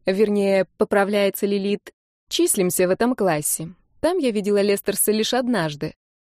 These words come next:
Знаешь, мы вроде бы все студенты Хартли и должны быть равны,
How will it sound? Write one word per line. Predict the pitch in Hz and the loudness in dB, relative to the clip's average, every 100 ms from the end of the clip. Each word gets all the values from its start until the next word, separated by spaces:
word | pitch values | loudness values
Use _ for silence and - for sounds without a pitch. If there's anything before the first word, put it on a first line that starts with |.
| _ | _
Знаешь, | - 254 370 262 - | -4 0 2 0 -2
мы | 196 190 | -2 -2
вроде | 202 190 | 0 -2
бы | 190 | -2
все | 208 - 202 | -2 0 -2
студенты | - 190 196 196 190 | -2 -2 0 0 -2
Хартли | - 277 311 185 | -2 -2 -2 -2
и | 180 | 2
должны | 175 175 185 | 2 2 0
быть | 175 185 | -2 0
равны, | 190 180 214 285 | 2 2 2 0